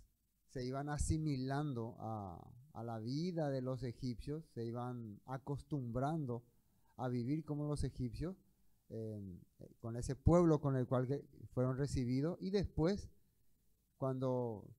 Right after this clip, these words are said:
se levantan los enemigos, ellos ya no podían más, em, se puede decir, salir del, de la costumbre en que estaban ya teniendo. Ya estaban muy a-,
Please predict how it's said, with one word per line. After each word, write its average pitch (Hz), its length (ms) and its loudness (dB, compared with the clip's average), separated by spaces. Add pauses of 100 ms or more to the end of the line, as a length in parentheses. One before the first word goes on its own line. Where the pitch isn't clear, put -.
se 120 100 -2
levantan 160 440 2
los 180 140 4
enemigos, 170 560 2 (1400)
ellos 139 300 0
ya 127 120 0
no 135 120 -2
podían 123 380 0
más, 117 600 2
em, 107 760 -2 (260)
se 117 100 -2
puede 117 240 0
decir, 120 300 0
salir 135 560 2 (540)
del, 135 420 0
de 139 120 4
la 139 140 2
costumbre 160 460 0
en 160 60 -4
que 156 60 0
estaban 143 340 2
ya 135 340 2 (340)
teniendo. 131 500 2
Ya 139 160 0
estaban 156 460 0
muy 151 260 -2
a-, 156 220 0